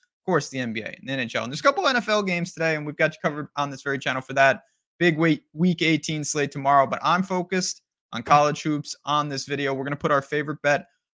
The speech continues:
on the board. It's on the screen, and we're gonna get into it in just a second. I wanna welcome everyone into Odd Chopper, all things betting. If you haven't been to the channel, we'd love for you to look around. If you wanna subscribe, it would be fantastic. Join over a hundred thousand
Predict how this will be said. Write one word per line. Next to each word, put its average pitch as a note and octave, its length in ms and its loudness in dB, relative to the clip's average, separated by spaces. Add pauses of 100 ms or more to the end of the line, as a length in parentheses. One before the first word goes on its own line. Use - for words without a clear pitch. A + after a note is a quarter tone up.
(140)
on E3 260 4
the D#3 60 -2
board. D3 300 -4
It's C#3+ 140 -6
on D3+ 180 0
the C#3+ 60 -8
screen, D#3 320 -6
and D#3+ 60 -8
we're D3 60 -10
gonna C3+ 100 -6
get C#3+ 140 -2
into C#3+ 180 -6
it C#3+ 60 -6
in C#3 80 -6
just C#3 160 -10
a - 60 -10
second. D3+ 240 0
I - 20 0
wanna C#3 160 -2
welcome C#3 300 -2
everyone C#3+ 340 -4
into A#3 340 0
Odd G#2 260 -6
Chopper, - 180 -20 (200)
all F#3+ 260 6
things F#3+ 260 0
betting. E3 320 2
If - 460 -18
you - 20 -2
haven't A3 140 -2
been A3+ 80 0
to A3 60 -2
the G3+ 60 -10
channel, G3 400 -4
we'd D3+ 160 -10
love F3+ 180 0
for - 80 -6
you F3 60 -2
to E3 60 -4
look E3 200 -2
around. D#3+ 360 0 (180)
If - 80 -14
you F#3 100 -2
wanna F3+ 360 2
subscribe, F3 580 4
it E3+ 60 -4
would D3+ 100 -6
be D#3 100 -4
fantastic. D#3 680 0
Join D#3+ 200 -4
over D3 220 -2
a C#3 60 2
hundred D3+ 320 -4
thousand C3+ 500 2